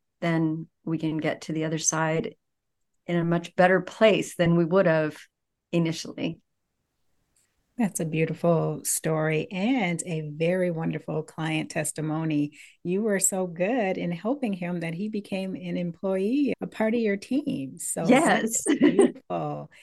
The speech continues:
Speaker 2: And to be so young to have to go through something like that, that had to be
Speaker 1: Ugh.
Speaker 2: very traumatic for him. And so to
Speaker 1: Yes.
Speaker 2: be able to have that lived experience and use it to help others is a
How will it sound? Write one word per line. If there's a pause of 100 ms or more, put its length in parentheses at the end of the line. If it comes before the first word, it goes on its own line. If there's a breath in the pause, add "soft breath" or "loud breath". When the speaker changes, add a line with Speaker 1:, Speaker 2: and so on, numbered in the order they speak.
(280 loud breath)
Speaker 2:
And
to
be
so
young
to
have
to
go
through
something
like
that,
that
had
to
be
Speaker 1:
Ugh.
Speaker 2:
very
traumatic
for
him. (360 loud breath)
And
so
to
Speaker 1:
Yes.
Speaker 2:
be
able
to
have
that
lived
experience
and
use
it
to
help
others
is
a